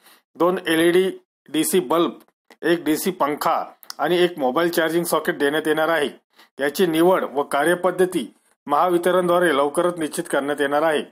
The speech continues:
लाभार्थी निवडीच्या निकषात अतिदुर्गम भागातील शेतकऱ्यांचा प्रामुख्याने विचार करण्यात येणार आहे. तसेच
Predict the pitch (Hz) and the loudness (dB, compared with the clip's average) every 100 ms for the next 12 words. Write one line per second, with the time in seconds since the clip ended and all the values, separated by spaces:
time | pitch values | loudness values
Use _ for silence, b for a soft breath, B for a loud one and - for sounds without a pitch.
0 | _ _ _ _ _ 131 143 165 185 196 | _ _ _ _ _ -2 0 2 0 0
1 | 185 170 175 190 175 170 165 185 135 - | 4 4 4 2 0 0 0 0 -2 -8
2 | _ _ - 147 202 175 170 185 180 147 | _ _ -6 -2 2 2 4 2 2 0
3 | 156 170 180 160 151 165 170 170 170 139 | 0 0 0 0 0 0 0 0 -2 0
4 | 143 156 175 170 160 135 170 151 143 151 | -2 -2 0 0 0 0 -2 -2 -2 -2
5 | 147 143 147 160 127 - _ _ _ - | 0 0 0 0 -2 -6 _ _ _ -4
6 | 214 208 160 - | -2 2 0 -2